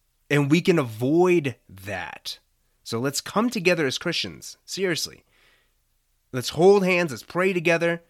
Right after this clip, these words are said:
let's love each other the same way Jesus loved us.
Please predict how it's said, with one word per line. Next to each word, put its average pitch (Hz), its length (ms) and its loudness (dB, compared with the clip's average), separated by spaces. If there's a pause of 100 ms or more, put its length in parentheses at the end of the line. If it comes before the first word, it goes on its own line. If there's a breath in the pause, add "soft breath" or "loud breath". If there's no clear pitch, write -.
(460)
let's 110 260 -10
love 175 300 4
each 185 200 -4
other 160 400 -2 (540)
the - 80 -18
same 208 500 0
way 143 340 -2
Jesus 107 480 -8
loved 90 320 -14 (100)
us. - 380 -16